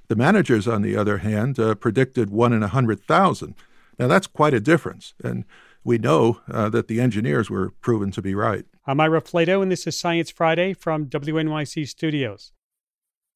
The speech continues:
Speaker 2: Tell us the Brooklyn Bridge story that I thought was also fascinating about Roebling, who sort of built in extra stuff. He, he built in
Speaker 1: That's,
Speaker 2: a
Speaker 1: that's
Speaker 2: safety factor into the bridge.
Speaker 1: That's right. What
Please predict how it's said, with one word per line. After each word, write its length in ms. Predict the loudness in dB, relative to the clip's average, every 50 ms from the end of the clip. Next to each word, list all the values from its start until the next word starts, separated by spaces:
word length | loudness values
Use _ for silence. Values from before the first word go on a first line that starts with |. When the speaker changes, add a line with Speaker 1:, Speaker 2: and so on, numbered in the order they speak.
| _ _ _ _ _ 2
Speaker 2:
Tell 160 | 2 4 4
us 140 | 2 0 2
the 160 | 2 2 2
Brooklyn 500 | 2 2 2 2 2 2 0 0 0 0
Bridge 380 | 0 0 0 0 0 0 -4 -12
story 320 | -6 -6 -4 -4 -4 -4
that 100 | -2 -2
I 140 | -2 -2 -2
thought 220 | -4 -8 -12 -12
was 180 | -12 -12 -14 -16
also 420 | -14 -8 -6 -6 -6 -6 -8 -10
fascinating 720 | -6 0 0 0 0 0 -4 -4 -2 -2 -2 -2 -4 -4 -4
about 600 | -6 -2 0 0 2 2 0 -2 _ -8 -12 -12 _ _ -20 -20 -20 -20 _ _
Roebling, 480 | 2 4 4 4 4 4 4 4 4 2
who 460 | 2 2 2 2 2 0 -2 -6 -16 _ _
sort 240 | -6 -2 0 2 0
of 180 | 0 -2 _ _
built 240 | 2 2 4 4
in 400 | 4 4 4 4 2 0 -2 -2 -4 -4
extra 300 | -4 -4 -4 -4 -4 -4
stuff. 580 | 2 4 4 4 4 2 -4 -16 -20 -20 _ _
He, 180 | -12 -10 -10 -8
he 220 | -8 -8 -8 -8
built 280 | -4 -2 -2 -2 0 2
in 100 | 2 2
Speaker 1:
That's, 100 | 4 2
Speaker 2:
a 160 | 0 2 4
Speaker 1:
that's 20 | 6
Speaker 2:
safety 320 | 6 4 4 2 0 0
factor 420 | 2 2 2 2 2 -2 -4 -4
into 160 | -4 -4 -6 -8
the 60 | -8
bridge. 340 | -6 -6 -6 -6 -6 _ _ _ _ _ _ _ _ _ _ _ _ _ _
Speaker 1:
That's 200 | 0 0 4 4
right. 160 | 4 4 4
What 220 | 4 2 2 2